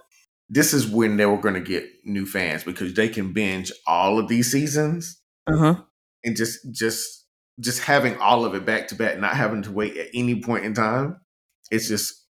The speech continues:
Speaker 1: it's so satisfying. It is a really, really good show.
Speaker 2: Uh,
Speaker 1: Really.
Speaker 2: okay. We'll see. Um, and of course, as the dude who's playing,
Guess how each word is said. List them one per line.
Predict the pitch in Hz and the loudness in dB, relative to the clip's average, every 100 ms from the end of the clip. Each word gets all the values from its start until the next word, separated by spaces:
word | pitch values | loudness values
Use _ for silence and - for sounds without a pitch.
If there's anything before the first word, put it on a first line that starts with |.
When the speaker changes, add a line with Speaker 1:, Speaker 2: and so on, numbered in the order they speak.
| - | -4
Speaker 1:
it's | 113 | 0
so | 113 101 | 2 2
satisfying. | 95 85 85 85 80 71 73 - _ _ _ _ _ | 4 2 0 -2 -4 -4 -12 -20 _ _ _ _ _
It | 110 101 | 0 2
is | 95 | 0
a | |
really, | 87 85 87 82 | 0 0 2 2
really | 80 73 69 | 0 -2 -4
good | 69 | -6
show. | - - - _ _ _ _ _ _ - | -6 -6 -8 _ _ _ _ _ _ 2
Speaker 2:
Uh, | 202 151 139 | 4 4 4
Speaker 1:
Really. | 85 73 | 2 2
Speaker 2:
okay. | - 226 - - 294 302 _ - - - - - | -6 -14 -14 -16 -16 -18 _ -20 -18 -16 -14 -4
We'll | - 339 | 4 4
see. | 330 302 320 330 - - | 6 4 4 2 -6 -2
Um, | 226 220 226 226 226 233 _ _ _ _ _ _ _ - | 0 2 0 -2 -4 -8 _ _ _ _ _ _ _ -2
and | 196 | 2
of | 196 190 180 | 4 2 4
course, | 214 202 - | 4 4 4
as | 180 175 - | 2 0 -6
the | 165 | -2
dude | 170 180 180 | 2 2 2
who's | 170 | -2
playing, | - 170 165 160 165 | -2 -2 -2 -4 -8